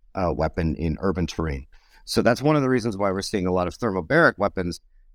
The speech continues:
in, in Bakhmut or in, in other cities. This is nothing new for the Russians. This is actually how they are taught how to use those weapons, is in urban environments, to completely remove all possibility of cover for the defenders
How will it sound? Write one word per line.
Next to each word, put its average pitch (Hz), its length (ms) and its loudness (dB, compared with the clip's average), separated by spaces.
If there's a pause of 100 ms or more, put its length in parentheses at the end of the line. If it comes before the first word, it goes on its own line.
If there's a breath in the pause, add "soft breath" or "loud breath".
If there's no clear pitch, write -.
in, 85 340 0
in 98 160 -2
Bakhmut 82 460 2 (180)
or 85 160 2
in, 78 200 0
in 85 80 0
other 80 180 0
cities. 73 400 -4 (220)
This 131 160 0
is 143 120 0
nothing 135 300 2
new 131 140 2
for - 100 -4
the 85 80 -2
Russians. 76 380 -4
This 101 160 -6
is 98 100 -2
actually 104 380 2
how 95 180 0
they 95 300 -2 (200)
are 82 140 -6
taught 92 540 4
how - 180 -2
to 85 160 -4
use 85 500 -4
those 85 240 0
weapons, 80 440 -2
is 80 160 -2
in 80 260 -4
urban 82 300 -4
environments, 87 580 2 (500)
to 110 140 0
completely 101 580 0
remove 131 680 2 (340)
all 110 180 2
possibility 101 680 2
of 82 160 -6
cover 92 420 0
for - 180 -2
the 95 120 -4
defenders 104 680 0